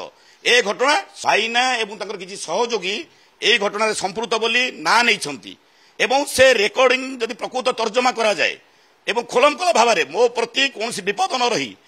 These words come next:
ଆଇନଗତ ଦୃଷ୍ଟିରୁ ଯଦି କରାଯାଏ, ନିଶ୍ଚିତ ରୂପେ ଓଡ଼ିଶାବାସୀ ଜାଣିବେ ଧର୍ମେନ୍ଦ୍ର ବାବୁର ମୃତ୍ୟୁର କାରଣ, ରହସ୍ୟ କ'ଣ,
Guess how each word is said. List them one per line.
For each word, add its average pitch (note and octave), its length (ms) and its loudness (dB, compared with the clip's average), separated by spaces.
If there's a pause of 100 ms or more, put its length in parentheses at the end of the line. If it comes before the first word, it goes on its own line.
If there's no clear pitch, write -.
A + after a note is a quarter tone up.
(320)
ଆଇନଗତ B3 500 2
ଦୃଷ୍ଟିରୁ A3 280 -8
ଯଦି G3+ 120 -4
କରାଯାଏ, F#3 420 2 (100)
ନିଶ୍ଚିତ G#3+ 420 -6
ରୂପେ A3+ 220 0
ଓଡ଼ିଶାବାସୀ A3+ 600 0 (100)
ଜାଣିବେ G#3+ 380 2 (180)
ଧର୍ମେନ୍ଦ୍ର G3 400 -4
ବାବୁର G3 960 -4 (100)
ମୃତ୍ୟୁର G3+ 440 0
କାରଣ, A3+ 280 2 (120)
ରହସ୍ୟ A3 480 0
କ'ଣ, A#3+ 180 -2